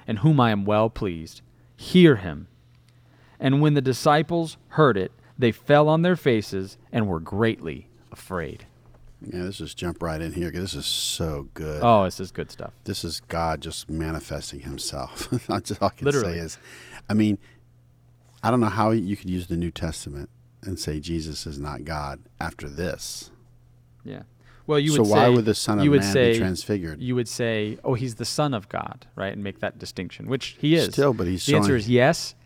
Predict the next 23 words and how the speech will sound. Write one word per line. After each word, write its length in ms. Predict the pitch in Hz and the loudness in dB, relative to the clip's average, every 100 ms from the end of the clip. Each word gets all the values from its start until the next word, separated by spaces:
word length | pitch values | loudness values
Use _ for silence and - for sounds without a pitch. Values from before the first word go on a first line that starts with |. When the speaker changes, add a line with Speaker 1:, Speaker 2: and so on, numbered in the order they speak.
| _ - | _ -4
Speaker 1:
and 140 | 165 156 | 2 6
Speaker 2:
and 80 | |
Speaker 1:
yes. 420 | 156 98 - - - - | 6 6 2 -6 -8 -12
<laughs> 160 | - - | -12 -4
Speaker 2:
"And 140 | 98 | -2
the 80 | 87 | -2
Son 260 | - 98 90 | -2 -2 -2
is 120 | 87 | -4
glorious." 800 | 90 85 80 73 71 - - - - - | -2 -2 -2 -6 -12 -14 -14 -18 -20 -6
Speaker 1:
Oh, 140 | 95 | -4
man. 240 | 80 80 - _ _ | -4 -8 -16 _ _
Speaker 2:
"And 140 | 95 95 | -2 2
after 240 | 104 - | 2 0
six 340 | 107 - 120 - | -4 -2 -4 0
days, 580 | 107 98 101 110 - - - - | 2 4 2 0 -2 -16 -20 -10
Jesus 440 | 95 98 110 120 - | 0 0 2 -2 0
taketh 440 | 120 117 127 - | 0 2 -2 -2
Peter, 420 | - 123 127 131 - | 2 4 4 2 -2
James, 400 | 107 120 123 123 | 2 4 6 4
and 120 | 127 | 0
John 300 | 113 120 120 | 2 4 4
his 140 | 123 113 | 2 0
brother, 400 | 101 85 82 | 0 0 -2